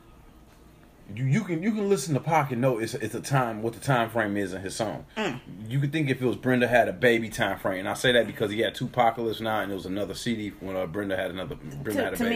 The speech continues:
Speaker 2: me, I look at it as another way. I look at it as Tupac and then Machiavelli. Like,
Speaker 1: That, but
Speaker 2: that, that's
Speaker 1: Machiavelli's
Speaker 2: how
Speaker 1: one of 'em. Machiavelli's
Speaker 2: No,
Speaker 1: one
Speaker 2: no,
Speaker 1: of 'em.
Speaker 2: I'm just saying the two phases though.
Speaker 1: That,
Speaker 2: That's
Speaker 1: that's,
Speaker 2: my
Speaker 1: that's true,
Speaker 2: phase is
Speaker 1: but
Speaker 2: how I look
Speaker 1: Tupac
Speaker 2: at it.
Speaker 1: was a long ass phase, and Tupac transitioned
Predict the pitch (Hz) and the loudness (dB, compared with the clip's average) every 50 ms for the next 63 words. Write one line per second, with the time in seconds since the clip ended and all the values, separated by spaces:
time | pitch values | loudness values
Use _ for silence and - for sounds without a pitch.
0 | 220 - - - 190 208 214 208 196 185 - 185 175 160 151 151 156 147 147 147 | -2 0 2 2 4 4 2 0 -2 -2 -2 -2 0 0 0 0 0 -2 -2 -4
1 | 147 - - 139 135 147 165 156 143 139 135 131 - - 113 165 170 180 175 175 | -4 -2 0 0 2 0 0 0 -2 -2 -2 -2 0 2 4 4 4 2 0 0
2 | 160 156 151 147 143 139 - - 220 202 196 202 180 160 - - 143 156 151 143 | -2 0 0 0 -2 -4 -4 -6 -6 -4 0 2 2 2 2 2 0 0 2 2
3 | 139 139 131 127 - 131 139 135 110 - - - - - - - - - - - | 2 2 0 0 -2 -2 0 0 -2 -4 -8 -14 -16 -16 -16 -16 -16 -8 0 2
4 | 147 139 120 127 165 180 - 151 160 175 170 170 170 170 185 170 170 175 - 156 | 4 4 4 2 0 -2 0 2 4 6 6 8 8 6 6 6 6 4 4 4
5 | - 185 208 190 143 110 123 156 156 151 175 196 233 208 175 196 220 208 180 - | 4 2 0 0 0 2 2 2 2 2 2 2 2 2 2 2 2 2 4 4
6 | 202 214 208 202 214 214 - 196 175 156 143 143 - - 220 196 - - 190 196 | 4 2 2 -2 -4 -2 -2 0 0 0 0 -2 -2 -4 -4 -2 2 4 4 4
7 | 214 196 160 147 156 143 143 127 156 143 151 160 - - 147 147 151 170 175 190 | 4 2 0 -4 -2 0 0 2 2 4 2 2 4 2 2 2 4 4 4 4
8 | 180 - 156 147 143 135 139 139 143 143 139 131 143 151 139 143 147 165 180 170 | 2 2 2 2 4 4 2 2 2 2 4 4 4 4 4 2 0 0 0 0
9 | 165 - - 127 139 131 110 120 107 101 98 117 131 139 135 135 - - 117 113 | 0 -2 0 0 0 0 0 -2 -4 -4 -2 0 2 2 2 2 2 2 2 2
10 | 98 - - - 131 123 117 104 98 - 80 - 107 - - 156 175 175 151 - | 2 0 -2 0 2 2 2 0 -2 -4 -4 -4 -4 -4 -2 -2 -2 -2 -2 -2
11 | 160 139 - - - - 131 123 113 98 87 104 127 139 139 139 139 113 101 | -2 -2 -2 -2 -2 -2 -2 -2 -2 -2 -2 0 0 0 0 -2 -4 -4 -4